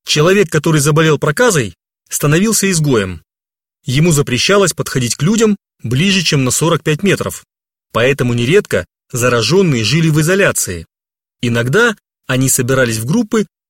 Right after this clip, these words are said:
и скитались около поселений в надежде получить подаяние. Они просили его издалека.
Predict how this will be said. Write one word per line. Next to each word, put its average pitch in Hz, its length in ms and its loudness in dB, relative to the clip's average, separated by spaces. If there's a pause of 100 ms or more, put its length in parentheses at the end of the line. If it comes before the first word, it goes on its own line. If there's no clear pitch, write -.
(120)
и 147 60 0
скитались 165 720 0
около 120 300 -2
поселений 135 680 -2 (320)
в 113 120 -6
надежде 131 480 0
получить 113 420 -4
подаяние. 131 680 -2 (560)
Они 135 260 0
просили 131 400 0
его 202 260 0
издалека. 165 540 0